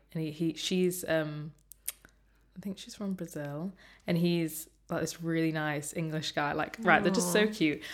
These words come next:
Speaker 1: And anyway, so she did a live the other night with the mindset coach. So I thought, "I'll have a listen," because I really vibe off their energy. And she basically said this thing that I feel like, I feel like people say all the time, which is about standards and setting the bar high.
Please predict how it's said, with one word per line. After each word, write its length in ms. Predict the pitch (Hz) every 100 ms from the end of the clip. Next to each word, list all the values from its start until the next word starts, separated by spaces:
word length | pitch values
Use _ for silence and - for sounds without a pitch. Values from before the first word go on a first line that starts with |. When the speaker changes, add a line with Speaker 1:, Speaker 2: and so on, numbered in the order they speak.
| - - -
Speaker 1:
And 220 | 180 180
anyway, 300 | 190 185 175
so 120 | 180
she 140 | 233
did 160 | 233 254
a 0 |
live 300 | 214 190 190
the 80 | 185
other 80 | 170
night 220 | 165 160
with 160 | 160 -
the 80 | 165
mindset 400 | 156 160 - -
coach. 360 | - - -
So 80 | 190
I 20 |
thought, 180 | 180 226
"I'll 140 | 277 262
have 120 | 247
a 40 |
listen," 400 | 233 247 180 160
because 420 | 165 185 175 - -
I 60 | 185
really 460 | 185 196 185 180
vibe 280 | 180 185 185
off 140 | 165 -
their 160 | 165
energy. 360 | 175 165 160 160 - - - -
And 100 | 214
she 80 | 277
basically 300 | 320 339 -
said 160 | 311 285
this 140 | 269
thing 240 | 285 226 170
that 200 | 156 -
I 40 |
feel 140 | 277 302
like, 100 | 214
I 40 |
feel 120 | 269
like 80 | 247
people 220 | 254 226
say 160 | 226 196
all 160 | 180
the 80 | 175
time, 600 | 175 185 156 78 76 69 -
which 260 | 180 180 -
is 80 | 165
about 540 | 170 160 156 151 - - _
standards 600 | - 185 165 151 - - - - - - -
and 120 | 170
setting 420 | - 185 170 170
the 60 | 170
bar 400 | 170 165 156 151
high. 440 | 156 - 156 139